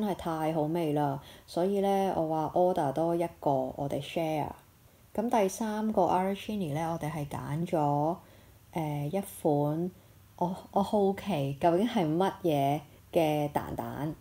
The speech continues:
咁呢種炸蛋蛋呢，佢個名叫 Ragusa。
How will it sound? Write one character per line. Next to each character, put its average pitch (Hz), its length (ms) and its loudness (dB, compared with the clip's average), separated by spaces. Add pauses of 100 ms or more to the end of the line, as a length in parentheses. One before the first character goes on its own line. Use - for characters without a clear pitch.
(600)
咁 185 120 -2
呢 233 140 -2
種 220 200 -4
炸 170 280 0
蛋 143 240 -8
蛋 151 280 -4
呢， 220 160 -2 (340)
佢 175 100 -4
個 165 100 -4
名 160 220 -4
叫 175 140 0
Ragusa。 156 720 -2